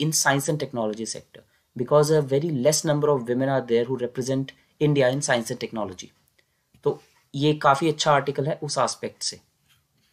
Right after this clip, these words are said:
उसके बाद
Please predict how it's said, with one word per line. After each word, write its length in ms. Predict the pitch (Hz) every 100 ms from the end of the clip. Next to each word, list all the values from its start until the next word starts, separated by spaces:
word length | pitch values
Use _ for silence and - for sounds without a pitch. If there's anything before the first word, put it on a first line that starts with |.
| _ _ _ _ _ _ _ _ _ _ _ _ _ _ _ _ _ _ _ _ _ _ _ _ _ _ _
उसके 240 | 151 - 165
बाद 320 | 156 160